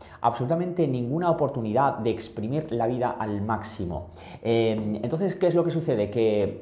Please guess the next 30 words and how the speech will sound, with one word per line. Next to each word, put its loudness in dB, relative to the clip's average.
eh, 0
cada 2
bloqueo 2
que 0
el 0
número 0
cinco -2
en 0
el 0
año 0
de -2
nacimiento -2
siente 0
es -4
una 0
oportunidad 0
desperdiciada, 0
¿no? -4
Es, 0
supone -2
como 2
una 0
especie 0
de 4
límite 0
para, 2
eh, 0
aprovechar -2
la 0
vida 0